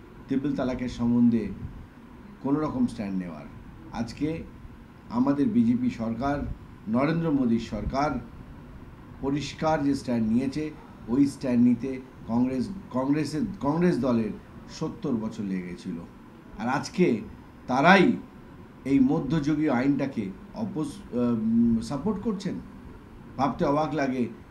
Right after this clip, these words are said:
যে এই কংগ্রেস কী করে নাড়া দেয় যে তারা এক নতুন ভারত তৈরি করবে, নতুন ভারত তৈরি করার বুনিয়াদই তারা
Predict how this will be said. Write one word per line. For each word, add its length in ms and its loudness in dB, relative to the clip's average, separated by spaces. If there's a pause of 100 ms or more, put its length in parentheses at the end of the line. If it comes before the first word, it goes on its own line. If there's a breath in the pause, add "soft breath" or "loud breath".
যে 100 2
এই 200 4
কংগ্রেস 500 0 (300)
কী 100 -4
করে 220 2
নাড়া 240 0
দেয় 340 0 (320)
যে 100 0
তারা 240 0
এক 140 -2
নতুন 300 4
ভারত 320 -4
তৈরি 260 -4
করবে, 320 -8 (640)
নতুন 280 2
ভারত 300 0
তৈরি 240 4
করার 300 0 (260)
বুনিয়াদই 460 6
তারা 360 0